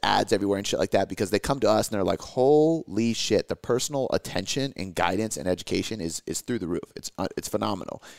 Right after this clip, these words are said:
And you won't get that anywhere else. Um, but the thing is, is after that, like, let's say you lost twenty-four pounds, you're like, "Okay, I still have thirty-six pounds to lose, but I can't afford to coach anymore." Okay, that's fine. But you've instilled the habits,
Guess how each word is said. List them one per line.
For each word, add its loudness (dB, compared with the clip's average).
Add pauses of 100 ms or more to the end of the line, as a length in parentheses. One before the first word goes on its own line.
(360)
And -4
you -2
won't 2
get 4
that 0
anywhere -6
else. -8 (440)
Um, 0 (760)
but 4 (880)
the 0
thing 2
is, 2
is -4
after 0
that, 0
like, 4
let's 4
say 2
you 0
lost 2
twenty-four -4
pounds, -10
you're -4
like, -2
"Okay, -2
I 0
still 2
have 0
thirty-six 0
pounds -8
to -4
lose, -8
but -10
I -8
can't -8
afford -2
to -18
coach -8
anymore." -18 (280)
Okay, -2 (360)
that's 4
fine. -4 (460)
But 4 (180)
you've -4
instilled 2
the -2
habits, -2